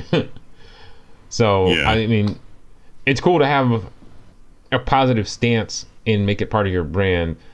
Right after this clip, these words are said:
Speaker 1: but you really gotta think through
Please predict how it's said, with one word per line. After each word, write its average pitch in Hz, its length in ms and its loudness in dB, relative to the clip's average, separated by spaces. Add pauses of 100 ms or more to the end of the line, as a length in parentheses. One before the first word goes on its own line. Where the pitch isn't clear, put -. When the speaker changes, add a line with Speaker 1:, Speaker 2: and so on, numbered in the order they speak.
(340)
Speaker 1:
but 90 240 2 (180)
you 98 260 0
really 110 300 4
gotta 95 220 2
think 95 260 -2
through 85 500 0